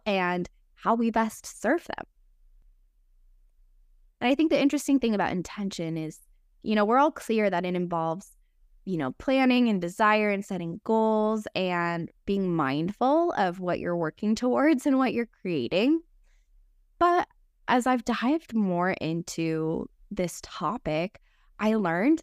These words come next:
<laughs> and this is really interesting, that in very early English, the word intention or intent also meant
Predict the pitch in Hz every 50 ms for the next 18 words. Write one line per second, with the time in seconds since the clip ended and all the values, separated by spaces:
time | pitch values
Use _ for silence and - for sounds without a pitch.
0 | - _ - 208 - - - 233 240 254 254 - 302 262 - 240 214 190 175 190
1 | 214 - 196 - 170 170 - _ _ _ _ _ - 233 - 226 240 220 208 -
2 | 214 208 208 240 320 359 - - 214 208 208 208 196 - - - 156 160 160 165
3 | 175 190 254 339 349 - - - - - - _ _ _ _ _ _ - 214 208
4 | 214 233 294 392 494 466 427 - _ _ - - - - 156 147 170 190 - -
5 | 269 277 302 339 359 359 359 _ _ _ _ _ _ _ _ _ _ _ _ _
6 | _ _ - 180 170 165 - 151 170 151 - - - - 190 233 311 - 208 185
7 | 196 - - 240 233 220 185 175 175 -